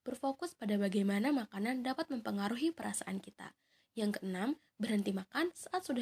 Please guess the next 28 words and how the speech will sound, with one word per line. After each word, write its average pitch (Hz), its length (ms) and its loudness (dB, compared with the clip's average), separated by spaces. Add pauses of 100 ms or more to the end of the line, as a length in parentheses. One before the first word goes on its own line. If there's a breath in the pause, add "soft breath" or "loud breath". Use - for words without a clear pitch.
merasa 208 320 -2
kenyang. 190 320 -6 (320)
Jangan 190 240 -2
sampai 196 480 -2
terlalu 208 320 -6
kenyang 320 320 4
ya. - 400 -4 (400)
Yang 208 240 -2
ketujuh, 208 400 2 (240)
tanyakan 285 400 -2
pada 226 160 -4
diri 208 240 -2
sendiri, 202 300 0 (260)
mengapa 202 320 -2
sih 320 240 -2
kita 269 240 -10
konsumsi 247 320 -4
makanan 240 400 -2
tersebut? 233 400 -2 (480)
Apakah 208 320 -2
karena 196 320 -2
benar-benar 202 480 2
lapar 262 400 -2 (400)
atau 262 400 0
karena 202 240 -2
makanan 202 400 -2
yang 196 80 -2
dikonsumsi 208 640 0